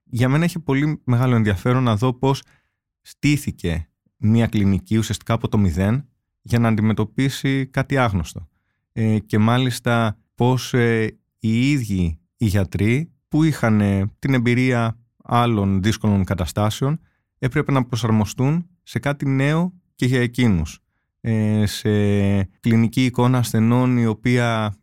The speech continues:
ήταν τελείως πρωτόγνωρη, σε έναν ιό που εξαπέλυε επιθέσεις, ε, χωρίς προειδοποίηση, ε, γιατί ακόμη προσπαθούσαν να, να ανακαλύψουν θεραπευτικά πρωτόκολλα,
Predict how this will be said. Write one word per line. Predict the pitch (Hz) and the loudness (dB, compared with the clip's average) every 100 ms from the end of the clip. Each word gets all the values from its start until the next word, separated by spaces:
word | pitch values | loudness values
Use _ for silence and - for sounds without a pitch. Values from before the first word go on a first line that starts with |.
| - | -6
ήταν | - 123 | -4 -2
τελείως | 123 127 - | 0 0 -2
πρωτόγνωρη, | - 98 - 104 90 98 98 123 139 - | -2 -2 2 2 4 2 2 0 -2 -10
σε | - 120 | -4 0
έναν | 120 110 | 2 2
ιό | 110 113 117 | 2 2 0
που | 110 110 107 107 | 0 0 2 2
εξαπέλυε | 107 - - 117 117 120 | 0 -4 -4 0 0 0
επιθέσεις, | 113 110 95 117 117 - 113 104 - _ _ _ - | 0 -2 -2 0 0 0 0 0 -4 _ _ _ -6
ε, | 120 117 | -2 -2
χωρίς | 113 - 120 127 | -2 -2 -2 0
προειδοποίηση, | 139 123 104 73 101 85 80 113 120 - - | 2 2 2 0 0 0 0 -2 -2 -6 -12
ε, | 107 101 98 | -6 -4 -2
γιατί | 92 101 - 110 110 104 - _ _ _ - | -2 -4 0 0 2 -2 -8 _ _ _ -6
ακόμη | 120 120 123 | -2 2 2
προσπαθούσαν | 117 110 - 110 127 120 | 2 -2 -2 -2 0 0
να, | 120 117 113 | 2 2 2
να | 113 | 2
ανακαλύψουν | 120 120 110 110 110 117 | 0 0 0 0 0 -2
θεραπευτικά | 110 107 107 107 - 139 | 0 -2 -2 -6 -6 -4
πρωτόκολλα, | 127 120 117 113 117 117 117 117 117 | -2 -2 0 0 2 0 2 0 -2